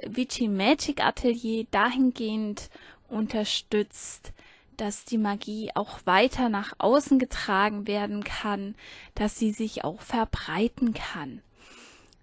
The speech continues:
dass auch ich wachsen kann und die ganzen Ideen, die ich habe.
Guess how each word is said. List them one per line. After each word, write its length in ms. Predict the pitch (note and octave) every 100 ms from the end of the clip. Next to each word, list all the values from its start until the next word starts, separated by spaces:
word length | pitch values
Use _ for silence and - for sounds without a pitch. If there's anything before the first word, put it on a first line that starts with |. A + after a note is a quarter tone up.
| _ -
dass 400 | G#3 - - -
auch 460 | E3 E3 G#3 - _ _ _ -
ich 400 | A#3+ A#3+ - -
wachsen 520 | A#3+ C4 - - D4+ D4+
kann 520 | - C#4 D4+ E4 F4 - _ -
und 720 | B3 C4 C4 C4+ - - -
die 140 | A3
ganzen 600 | - F3+ G3+ - - A3+
Ideen, 680 | - A#3+ - A#3 A3+ G#3 F#3
die 100 | D#3+
ich 300 | - - -
habe. 460 | E3 D#3+ - E2+